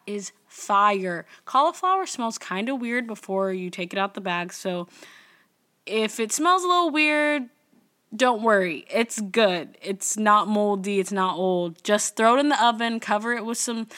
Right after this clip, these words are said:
seasonings, and it is so fire, let me tell y'all. So, I'm not trying to put anybody on to being a vegetarian,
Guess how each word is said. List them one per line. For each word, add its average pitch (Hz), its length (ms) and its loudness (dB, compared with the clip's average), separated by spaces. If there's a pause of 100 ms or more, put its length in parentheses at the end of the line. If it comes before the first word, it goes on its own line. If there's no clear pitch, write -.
(200)
seasonings, 240 1000 -2 (100)
and 190 680 -4 (1000)
it 208 160 -10
is 214 100 -14
so 202 520 -10
fire, 208 560 -12
let 190 160 -14
me 254 140 -8
tell 381 360 -10
y'all. 508 500 0 (2250)
So, 311 540 4 (1080)
I'm 302 120 6
not 349 180 2
trying 311 320 2
to 285 80 0
put 262 320 -2
anybody 214 460 0
on 190 220 -4
to 185 100 -12
being 185 340 -4
a 180 140 -12
vegetarian, 175 1040 -8